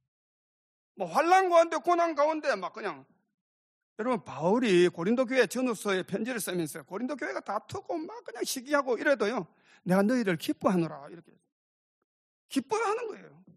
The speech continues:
신앙의 연륜이 깊어지면 깊어질수록 기-, 기쁨이 배가 되어야 됩니다. 아멘.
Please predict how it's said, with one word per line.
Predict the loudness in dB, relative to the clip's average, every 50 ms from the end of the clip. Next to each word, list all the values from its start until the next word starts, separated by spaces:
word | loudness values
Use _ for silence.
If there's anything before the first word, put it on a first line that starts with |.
| _ _ _ _ _ _ _ _ _ _ _ _ _ _ -20 -20 -12
신앙의 | -6 2 6 8 8 8 8 8 6 8 6
연륜이 | 6 6 8 6 6 8 8 8 6
깊어지면 | 6 2 -2 4 6 4 6 6 4 4 4 4
깊어질수록 | 2 0 4 4 4 4 4 -2 -6 -6 -2 0 0 0 0 -2
기-, | -10 -20 -20 -20 -20 _ _ _ _ _ _ _
기쁨이 | 0 0 0 0 4 4 4 4 6 4
배가 | 2 4 4 6 6 6
되어야 | 6 4 0 0
됩니다. | -2 -2 -4 -4 -4 0 4
아멘. | 6 6 6 4 2 -6 -12